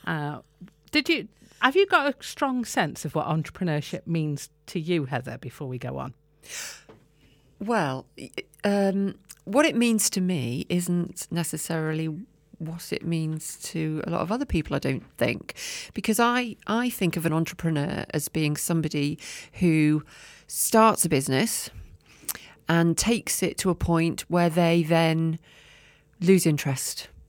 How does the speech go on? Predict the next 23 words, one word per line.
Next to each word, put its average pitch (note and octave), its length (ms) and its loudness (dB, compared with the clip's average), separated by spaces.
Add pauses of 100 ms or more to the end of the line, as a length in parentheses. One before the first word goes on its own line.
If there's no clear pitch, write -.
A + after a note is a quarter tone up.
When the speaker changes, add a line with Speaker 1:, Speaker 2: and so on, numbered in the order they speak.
Speaker 2:
and D#3 140 2
go D#3 100 4
and D3+ 80 4
start C#3+ 220 4
another D3+ 240 4
business, C#3 420 -2
you F3 60 4
know, C#3+ 160 6
it, - 180 2
like F3+ 220 2
a F3 40 2
s-, - 280 -2
like F3 200 0
a - 40 -2
serial F#3+ 640 8
business D#3 500 4
starter. - 960 2 (680)
Um, F3+ 400 4 (280)
and G3 220 4
yet - 540 0 (640)
everybody's G3 460 6
an D#3+ 60 0
entrepreneur C#3 680 -2